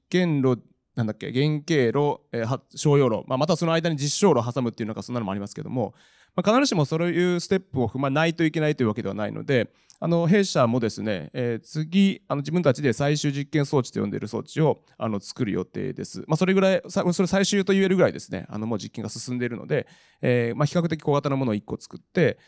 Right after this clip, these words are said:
まあ、次作ろうと思ってる二千三十四年のですね、これは発電やると言ってますが、あの、単にちょっと電-、電気が出るというものではなくて、一年間連続運転ができる、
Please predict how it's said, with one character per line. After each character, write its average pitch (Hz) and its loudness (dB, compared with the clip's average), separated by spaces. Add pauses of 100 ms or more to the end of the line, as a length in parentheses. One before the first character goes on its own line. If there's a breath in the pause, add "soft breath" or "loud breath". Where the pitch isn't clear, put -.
(140 soft breath)
ま 185 -2
あ、 - -2
次 208 0
作 175 -4
ろ 170 4
う 151 0
と 131 2
思 120 0
っ - -4
て - -10
る 117 -2
二 117 -2
千 120 -2
三 127 -2
十 101 -4
四 101 2
年 110 -2
の 107 -2
で - -8
す - -12
ね、 - -16
こ 139 0
れ 143 4
は 131 2
発 131 -4
電 135 0
や 131 2
る 123 -2
と - -4
言 95 0
っ - -8
て - -14
ま 95 -6
す - -8
が、 156 2 (360 soft breath)
あ 135 -2
の、 131 2
単 202 2
に 131 6
ち 156 0
ょ - 2
っ - 0
と 131 0
電-、 117 -2
電 127 -2
気 - -8
が 92 0
出 113 -2
る 104 -2
と - -12
い 123 -2
う - 2
も 110 0
の 107 -2
で 107 -2
は 95 -2
な 104 -6
く - -14
て、 160 0
一 135 -2
年 156 2
間 98 -2
連 110 0
続 113 -6
運 101 -4
転 92 -10
が - -10
で 92 -12
き - -12
る、 92 -6